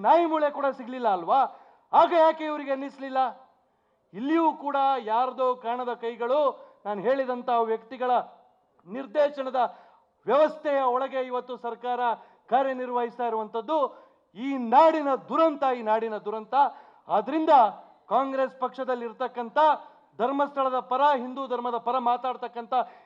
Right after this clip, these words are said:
ಎಲ್ರಿಗೂ ನಾನು ಹೇಳುವಂಥದ್ದು, ನಿಮ್ಮ ಕಾಂಗ್ರೆಸ್ ಪಕ್ಷದ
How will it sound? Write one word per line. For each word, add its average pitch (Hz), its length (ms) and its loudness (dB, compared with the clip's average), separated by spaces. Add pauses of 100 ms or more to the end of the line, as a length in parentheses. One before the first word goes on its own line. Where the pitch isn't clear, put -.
(240)
ಎಲ್ರಿಗೂ 330 420 2
ನಾನು 254 180 0
ಹೇಳುವಂಥದ್ದು, 233 580 0 (720)
ನಿಮ್ಮ 196 140 -6 (120)
ಕಾಂಗ್ರೆಸ್ 262 480 -2
ಪಕ್ಷದ 240 300 -4